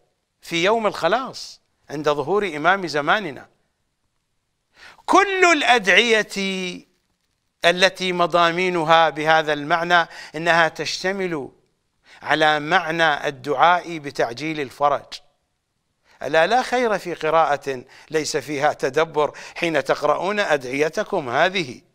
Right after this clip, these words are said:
تتذكرون إمام زمانكم، ماذا علمكم المراجع؟ ماذا علمتكم المؤسسة الدينية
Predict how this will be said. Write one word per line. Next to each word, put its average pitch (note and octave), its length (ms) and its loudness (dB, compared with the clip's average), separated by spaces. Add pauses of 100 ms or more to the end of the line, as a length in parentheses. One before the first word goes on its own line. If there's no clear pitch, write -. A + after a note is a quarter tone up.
(520)
تتذكرون B2+ 760 -2
إمام A#3 460 -4
زمانكم، A3+ 720 -6 (880)
ماذا G3+ 300 4
علمكم G3+ 680 2
المراجع؟ A#2+ 540 -4 (720)
ماذا G#3+ 260 4
علمتكم A#3+ 760 0 (640)
المؤسسة E3 1120 0 (200)
الدينية D#3+ 680 0